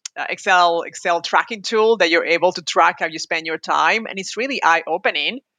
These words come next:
because then you realize what is the time suck that, you know, is taking all of your time. I am a big fan of Google's twenty percent time, which basically means that you allowed for a certain amount of time, hopefully twenty, but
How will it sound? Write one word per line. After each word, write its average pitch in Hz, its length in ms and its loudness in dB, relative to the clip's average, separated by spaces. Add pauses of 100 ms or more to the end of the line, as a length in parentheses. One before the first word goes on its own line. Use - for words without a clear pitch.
(220)
because 190 240 -8
then 185 160 0
you 185 100 -4
realize 165 720 2
what 180 220 0
is 185 160 -8
the 180 80 -12
time 196 340 0
suck - 400 -8 (540)
that, 160 380 2 (100)
you 180 100 -12
know, 160 120 -2
is 160 120 -8
taking 170 320 -6
all 156 140 0
of 151 80 -6
your 160 100 -4
time. 151 460 2 (520)
I 196 120 -2
am 208 140 0
a 202 40 0
big 214 200 -2
fan 190 340 4
of 165 180 -4
Google's 185 600 0
twenty 180 320 -4
percent 202 540 -2
time, 226 440 2 (100)
which 180 200 -8
basically 180 480 -4
means 165 380 -4
that 165 340 4 (100)
you 185 220 -4
allowed 175 720 4
for 165 520 0
a 170 60 -8
certain 277 300 -2
amount 233 180 -2
of 214 120 -2
time, 185 340 4
hopefully 180 400 -4
twenty, 190 440 -4
but 151 240 0